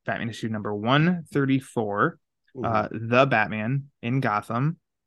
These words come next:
Speaker 2: Mm-hmm.
Speaker 1: And I think this is part, this is part four. Trying to get to the
Speaker 2: Let me
Speaker 1: page
Speaker 2: know when
Speaker 1: so
Speaker 2: it
Speaker 1: I
Speaker 2: says
Speaker 1: can actually
Speaker 2: finale.
Speaker 1: <laughs>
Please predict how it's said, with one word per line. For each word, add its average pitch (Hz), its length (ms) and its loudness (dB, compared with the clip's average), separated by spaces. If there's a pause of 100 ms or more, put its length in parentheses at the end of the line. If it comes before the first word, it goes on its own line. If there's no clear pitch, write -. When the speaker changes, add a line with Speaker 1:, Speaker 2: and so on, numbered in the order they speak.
(140)
Speaker 2:
Mm-hmm. 110 260 -8 (200)
Speaker 1:
And 117 120 -6
I 110 60 -4
think 135 220 -4
this 208 180 -4
is 156 160 -2
part, 127 640 2
this - 240 -14 (1300)
is 139 160 -14
part - 260 -2
four. 160 480 0 (1300)
Trying 143 140 -2
to 123 60 -2
get 113 140 -4
to 110 100 -8
the - 60 -4
Speaker 2:
Let 139 100 2
me 156 60 4
Speaker 1:
page 156 60 6
Speaker 2:
know 156 100 8
when 151 100 6
Speaker 1:
so 135 60 6
Speaker 2:
it - 20 0
Speaker 1:
I 110 40 -2
Speaker 2:
says 135 280 4
Speaker 1:
can - 60 -6
actually 127 120 0
Speaker 2:
finale. 117 520 0 (1600)
Speaker 1:
<laughs> - 0 -